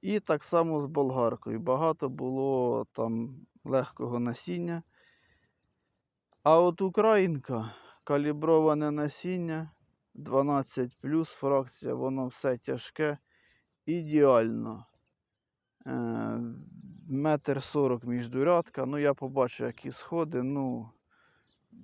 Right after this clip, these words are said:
по крайній мірі, те, що я розгрібав, то на три метри сім штук.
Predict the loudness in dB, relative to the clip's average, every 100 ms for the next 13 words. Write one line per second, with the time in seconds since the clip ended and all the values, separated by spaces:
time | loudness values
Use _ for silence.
0 | -20 -8 -6 0 2 2 0 0 0 -2
1 | 0 -2 0 2 4 4 2 0 -4 0
2 | 0 0 -2 _ _ _ _ -4 0 0
3 | -2 -2 0 2 0 -4 -4 -6 -6 -10
4 | -10 -12 -12 -12 -14 -20